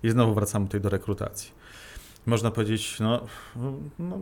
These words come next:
no mamy wartości, no, no mamy, no, no mamy, no mamy, tu wiszą, nie?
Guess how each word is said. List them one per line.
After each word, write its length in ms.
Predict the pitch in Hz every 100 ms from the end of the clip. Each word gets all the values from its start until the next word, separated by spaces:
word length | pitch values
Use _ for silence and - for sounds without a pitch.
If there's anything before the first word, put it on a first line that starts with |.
| 170 185 190 -
no 140 | 185
mamy 360 | 214 247 247 151
wartości, 580 | 117 110 107 - - 98
no, 180 | 98 107
no 100 | 131
mamy, 340 | 135 110 87 110
no, 120 | 104 - -
no 80 | 113
mamy, 300 | 101 98 98
no 80 | 104
mamy, 200 | 104 117
tu 160 | - 123
wiszą, 340 | 104 - 95 92 -
nie? 160 | 113